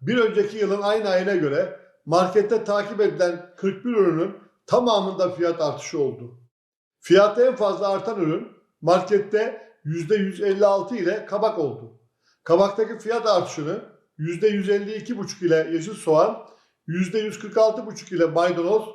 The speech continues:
yüzde yüz kırk iki ile zeytinyağı, yüz otuz sekiz buçuk ile patlıcan izledi. İki bin yirmi üç yılında üretici fiyatlarına baktığımızda genel olarak görülen artışların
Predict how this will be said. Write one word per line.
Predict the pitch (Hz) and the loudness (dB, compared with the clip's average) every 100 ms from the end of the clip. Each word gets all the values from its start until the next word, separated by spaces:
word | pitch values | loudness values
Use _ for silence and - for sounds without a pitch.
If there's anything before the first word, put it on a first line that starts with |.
| - _ _ _ _ | -18 _ _ _ _
yüzde | 156 180 208 | -4 -2 -2
yüz | 214 208 | -2 -4
kırk | 214 208 | -10 -12
iki | 208 247 | -6 0
ile | 185 170 | 4 2
zeytinyağı, | 135 175 180 220 175 160 214 - - _ _ _ | 4 2 2 -4 2 4 2 -2 -16 _ _ _
yüz | 156 170 | -12 2
otuz | 214 220 220 | 4 4 -6
sekiz | 220 226 202 | -8 -8 -10
buçuk | 185 - 170 | -12 -6 2
ile | 165 226 - - - | 4 2 -2 -10 -4
patlıcan | 196 196 214 240 185 | -2 -2 -4 -2 -4
izledi. | 143 131 117 117 _ _ _ _ _ _ _ | -8 -10 -12 -18 _ _ _ _ _ _ _
İki | 180 208 | -6 -4
bin | 226 | -4
yirmi | 220 233 226 | -4 -6 -4
üç | 262 254 | -4 -2
yılında | 233 220 208 175 - - _ _ | 0 2 4 2 2 -10 _ _
üretici | 170 196 196 254 233 | 0 0 0 -8 -4
fiyatlarına | 220 220 220 220 226 202 | 0 0 0 -4 -2 0
baktığımızda | 214 208 220 214 202 190 - - - _ _ _ 127 | -2 -2 -6 -4 -2 2 2 0 -16 _ _ _ -2
genel | 135 190 | 2 4
olarak | 247 220 208 196 190 | 6 4 2 0 -2
görülen | 190 196 196 | -4 -2 -4
artışların | 190 185 196 - 202 175 | -4 -4 -6 -2 0 0